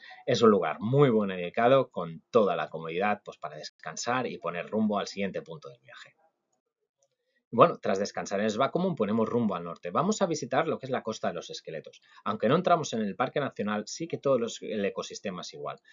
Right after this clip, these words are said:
Aquí al fondo podéis ver los restos de un antiguo naufragio. Estos grandes barcos embarrancados en la arena que muchas veces la gente tiene en su imaginario, realmente ya no se ven. Pensad que las condiciones de navegación han mejorado muchísimo.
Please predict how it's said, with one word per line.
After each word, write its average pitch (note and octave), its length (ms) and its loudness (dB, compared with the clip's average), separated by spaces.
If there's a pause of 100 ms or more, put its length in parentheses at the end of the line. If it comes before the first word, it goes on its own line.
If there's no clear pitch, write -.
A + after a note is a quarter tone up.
(140)
Aquí A2+ 220 2
al F#3 100 8
fondo A#2+ 340 0
podéis G#2 280 -2
ver A#2 160 -2
los A2+ 120 -2
restos - 300 -6
de G#2 60 -2
un G#2 80 -4
antiguo F#2 340 -8
naufragio. - 540 -12 (400)
Estos G3 240 2
grandes C#3 360 4
barcos G#2 460 -4
embarrancados F2+ 640 -6
en G2+ 80 -4
la F2+ 80 -4
arena F#2 320 -2
que - 100 -14
muchas F#2+ 280 -6
veces G2+ 260 -4
la F#2 80 -6
gente G2 300 -8
tiene G2 240 -6
en F#2 80 -8
su - 100 -10
imaginario, G2+ 640 -4 (340)
realmente B2+ 400 4
ya B2+ 160 6
no A2+ 120 4
se G2 160 0
ven. E2+ 240 -4
Pensad - 340 -10
que - 60 0
las C3+ 160 2
condiciones A2 480 0
de B2 80 2
navegación G#2 500 -4
han G2+ 100 -2
mejorado F#2+ 420 -4
muchísimo. F2 680 -6